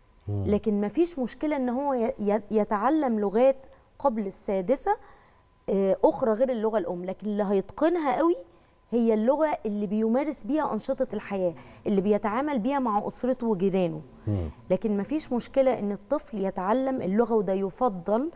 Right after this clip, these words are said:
Speaker 2: قبل الست سنوات، لأن بعد الست سنوات بيحصل، آه،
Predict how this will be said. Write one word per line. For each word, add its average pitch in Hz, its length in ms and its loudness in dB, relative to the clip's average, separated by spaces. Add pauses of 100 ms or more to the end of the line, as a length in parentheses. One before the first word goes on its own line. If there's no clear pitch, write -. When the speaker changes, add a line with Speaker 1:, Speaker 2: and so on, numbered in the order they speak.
(400)
Speaker 2:
قبل 254 260 2
الست - 400 -4
سنوات، 208 540 -2
لأن 202 180 0
بعد 247 300 2
الست 269 260 -4 (120)
سنوات 226 440 0 (880)
بيحصل، 302 640 2 (160)
آه، 190 420 2